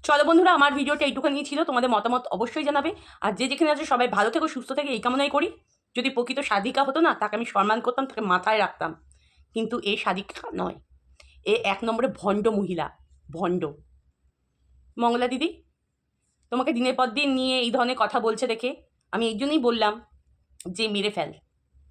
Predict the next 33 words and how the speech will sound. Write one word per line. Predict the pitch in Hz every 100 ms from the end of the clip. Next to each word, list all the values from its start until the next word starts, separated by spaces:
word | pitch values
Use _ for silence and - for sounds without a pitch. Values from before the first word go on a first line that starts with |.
| _ _ -
কিন্তু | 269 240
রাখে | 190 254
হরি | 254 247
মারে | 214 175 190
কে? | 175 - _ _ _ _ _ _ _ _ _ _ _ - _ _ _
খুব | - 254
ভালো | 214 240
থাকো, | 262 277
সুস্থ | 285 220 269
থাকো, | 262 240
এই | 269 226
কামনাই | 233 247 262
করি। | 254 269 - _ _ -
মঙ্গলা | 214 214 220
দিদি, | 233 330
খুব | - 220
ভালো | 202 196
থাকো। | 190 - - _ _ _ _ _ _ _ _ _ _ _ _
অনেক | 233 254 226
বোঝানোর | 226 254
শ্যামাকেও | 262 233 233 269
আমিও | 247 254 302
চেষ্টা | 311 330
করেছি, | 320 311 - 208
কেন | 220 214
সে | 208
তো | 202
বোঝার | 190 190 220
মানুষ | 180 202 -
না, | 311 330 - _
সে | - -
বিয়াদব | 185 196 220 202
ঘাউতা। | 202 165 - 294 440